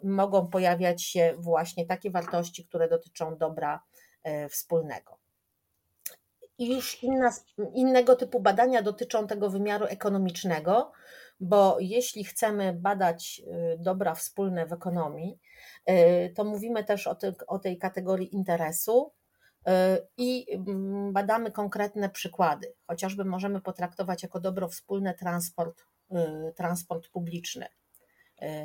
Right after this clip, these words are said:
w danym regionie, czy połączenia pomiędzy małymi miasteczkami, które teraz cierpią na wykluczenie komunikacyjne. I to jest taki, y, ilustrujący przykład, to dobro wspólne.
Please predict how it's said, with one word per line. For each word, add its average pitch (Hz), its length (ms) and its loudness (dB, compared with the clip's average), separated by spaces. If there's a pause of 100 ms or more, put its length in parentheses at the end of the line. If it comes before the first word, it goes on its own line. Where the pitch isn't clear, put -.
(180)
w 160 640 -14 (500)
danym 165 380 -4
regionie, 180 760 -2 (320)
czy 160 440 -6
połączenia 170 600 -2
pomiędzy 160 580 -8 (120)
małymi 165 540 -6
miasteczkami, 165 680 -8
które 165 260 -10
teraz - 440 -6 (320)
cierpią 165 400 -6
na 156 140 -8
wykluczenie 165 540 -6
komunikacyjne. 160 840 -10 (500)
I 180 120 -12
to 196 80 0
jest 170 280 -2
taki, 170 440 -10 (420)
y, - 20 -2
ilustrujący 175 800 -4
przykład, - 560 -6 (120)
to 165 100 -8
dobro 165 320 -4
wspólne. - 500 -8